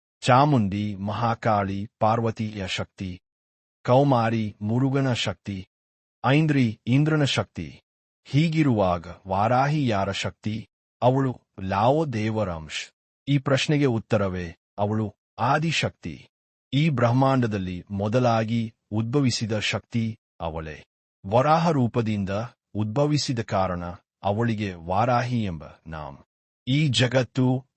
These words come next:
ಸಂಪೂರ್ಣವಾಗಿ ಕರ್ಮದ ಮೇಲೆ ನಡೆಯುತ್ತದೆ ಎಂದು ಶಿವಪೆರೆ ಹೇಳಿದ್ದಾರೆ. ಕರ್ಮದ ಫಲವಾಗಿ ಪುನರ್ಜನ್ಮ. ಧರ್ಮ ಮತ್ತು ಕರ್ಮ ಎರಡೂ ನಮ್ಮ ಜೀವನದ ಭಾಗ. ಧರ್ಮವನ್ನು ಅರಿತವನಿಗೆ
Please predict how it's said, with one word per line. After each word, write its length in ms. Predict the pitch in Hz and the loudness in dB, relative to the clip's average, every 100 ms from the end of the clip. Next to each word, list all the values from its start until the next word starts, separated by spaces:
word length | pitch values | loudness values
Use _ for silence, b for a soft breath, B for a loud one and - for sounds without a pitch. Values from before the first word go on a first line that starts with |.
| _ | _
ಸಂಪೂರ್ಣವಾಗಿ 1160 | - 127 120 147 147 131 113 104 98 104 104 - _ | 0 2 2 2 2 2 2 0 -2 -4 -6 -10 _
ಕರ್ಮದ 400 | - 120 147 147 | 0 2 2 2
ಮೇಲೆ 440 | 131 104 101 101 | 2 0 -2 -4
ನಡೆಯುತ್ತದೆ 560 | 92 87 101 127 - 113 | -4 -4 -2 -2 -4 -4
ಎಂದು 360 | 92 90 117 147 b b | -4 -4 -4 -6 b b
ಶಿವಪೆರೆ 580 | - - 131 131 131 117 | -6 0 0 2 0 0
ಹೇಳಿದ್ದಾರೆ. 680 | 110 98 90 78 69 - - _ _ _ - | -2 -4 -6 -8 -12 -14 -20 _ _ _ 0
ಕರ್ಮದ 440 | 147 147 156 151 - _ - | 4 4 2 0 -8 _ -2
ಫಲವಾಗಿ 680 | 104 110 113 110 110 110 - - | 0 2 2 0 -2 -4 -8 -4
ಪುನರ್ಜನ್ಮ. 560 | 113 104 85 82 73 - _ _ _ _ | -2 -2 -4 -10 -14 -20 _ _ _ _
ಧರ್ಮ 340 | 90 123 147 180 | 2 2 4 4
ಮತ್ತು 360 | 147 - 98 - | 2 0 -6 -6
ಕರ್ಮ 460 | - 98 98 90 82 _ _ | -4 -2 -2 -4 -8 _ _
ಎರಡೂ 380 | 104 113 131 160 | -4 0 2 2
ನಮ್ಮ 240 | 143 101 90 | 2 0 -4
ಜೀವನದ 720 | 82 95 127 113 87 80 - - | -6 -2 0 0 -2 -10 -16 -12
ಭಾಗ. 240 | 80 71 - - _ _ _ _ | -10 -10 -14 -20 _ _ _ _
ಧರ್ಮವನ್ನು 760 | 87 123 139 165 175 139 113 104 | 0 4 4 4 2 4 2 0
ಅರಿತವನಿಗೆ 920 | - 107 113 127 113 101 85 92 | -4 -4 0 0 0 -4 -6 -10